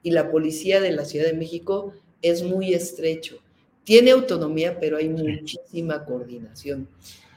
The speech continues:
Speaker 1: Y además yo metí a la, al Gabinete de Seguridad al Poder Judicial,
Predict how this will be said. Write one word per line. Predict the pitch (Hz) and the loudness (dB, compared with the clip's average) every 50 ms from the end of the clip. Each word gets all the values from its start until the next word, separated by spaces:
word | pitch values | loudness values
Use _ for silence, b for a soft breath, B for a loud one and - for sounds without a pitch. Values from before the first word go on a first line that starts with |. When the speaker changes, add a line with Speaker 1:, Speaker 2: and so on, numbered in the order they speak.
| B B B _ _ | B B B _ _
Speaker 1:
Y | - 156 | 0 0
además | 160 165 170 170 196 214 240 240 | 2 4 4 4 6 6 6 6
yo | 247 247 240 | 4 4 4
metí | 233 220 220 226 - 190 190 185 | 4 4 2 2 -2 -2 0 2
a | 180 160 151 | 2 2 2
la, | 147 143 135 127 123 120 120 113 113 - - _ - _ _ _ _ _ | 0 -2 -2 -4 -6 -6 -8 -12 -14 -18 -20 _ -20 _ _ _ _ _
al | - 143 135 131 123 117 120 120 127 | -14 -14 -12 -12 -12 -12 -14 -14 -14
Gabinete | - 123 123 127 139 156 180 196 - 214 | -10 -8 -6 -4 -2 0 0 4 6 6
de | 214 | 4
Seguridad | 208 - 165 147 143 143 139 143 156 180 196 | 4 4 0 -2 -2 -2 -2 -2 0 0 0
al | 185 175 - - | 0 -2 -4 -6
Poder | 151 131 131 139 147 151 | -10 -10 -8 -8 -8 -8
Judicial, | - 196 185 180 165 139 - - - 151 156 147 | -6 -4 -4 -2 -2 -4 -6 -6 -6 -6 -6 -8